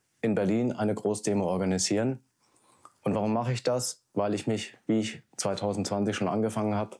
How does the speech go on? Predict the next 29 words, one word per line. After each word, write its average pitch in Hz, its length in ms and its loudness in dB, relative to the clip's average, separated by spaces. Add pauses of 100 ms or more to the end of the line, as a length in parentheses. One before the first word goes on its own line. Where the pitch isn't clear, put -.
(180)
für 107 200 -2
Frieden, 110 440 0
Freiheit 98 600 -2 (360)
und 101 160 -2
eine 95 180 0
bessere, 98 540 -2 (100)
freiheitlichere 92 800 -2
Gesellschaft 90 500 -2
einsetzen 85 500 -2
möchte. 80 400 -2 (1800)
Man 104 120 0
hat 117 140 -2
versucht, 143 560 -2 (580)
mich 123 420 -2
handlungsunfähig 104 840 0
zu - 100 -2
machen, 98 480 0
indem 92 240 0
man 98 140 0
mich 101 320 -4 (120)
eingesperrt 101 600 -2
hat, 101 200 -4
weil 90 160 -2
ich 92 60 -2
die - 120 -4
großen 92 300 -2
Demonstrationen 92 720 0
organisiert 90 600 -2
habe. 117 400 -4